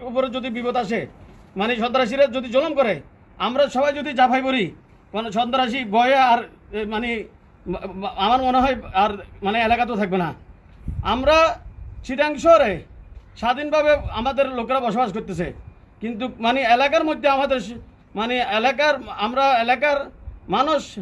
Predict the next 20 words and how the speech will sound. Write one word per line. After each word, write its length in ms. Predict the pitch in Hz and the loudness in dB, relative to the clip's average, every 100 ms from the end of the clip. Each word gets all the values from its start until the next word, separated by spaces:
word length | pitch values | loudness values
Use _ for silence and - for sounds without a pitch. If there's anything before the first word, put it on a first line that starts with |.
| 131 | -10
নিজের 420 | 185 233 247 247 | -6 -4 -2 -2
এলাকাতে, 760 | 208 226 254 285 277 240 233 - - - - - | -2 -2 0 0 0 -2 -4 -8 -20 -20 -20 -6
মানে, 400 | 208 247 247 240 - | -4 -2 -2 -6 -4
এ, 280 | 202 202 202 | 0 0 0
আমি 300 | 185 208 247 | -2 -2 -2
দেখলাম, 480 | 247 254 277 180 127 - - - - - - - - - | -4 2 2 2 -4 -14 -20 -20 -20 -20 -20 -20 -18 -6
আমি 280 | 165 233 262 | -4 0 -2
দেখলাম 500 | 190 190 226 254 277 | -4 -6 -4 -2 4
যে 160 | 285 294 247 - - - 190 | 4 4 0 -16 -20 -12 -8
নিজের 260 | 226 262 | 0 0
এলাকার 360 | 262 277 294 302 | 2 0 2 0
মানুষ 280 | 294 269 247 | 0 0 0
আমরা 220 | 262 277 | 2 0
একজনকে 380 | 208 262 269 294 285 - - - - | 0 -2 2 2 2 -6 -20 -20 -12
অন্যজন, 500 | 208 247 247 262 247 - | -6 -4 -4 -4 -6 -8
মানে, 380 | 226 240 254 220 - - - - - - | -4 -2 -2 -6 -16 -20 -20 -20 -20 -8
ইজ্জত 260 | 208 240 262 | -6 -6 -8
করতে 200 | 254 294 | -6 0
জানি 200 | 285 277 | 0 2
না, 140 | 277 | 2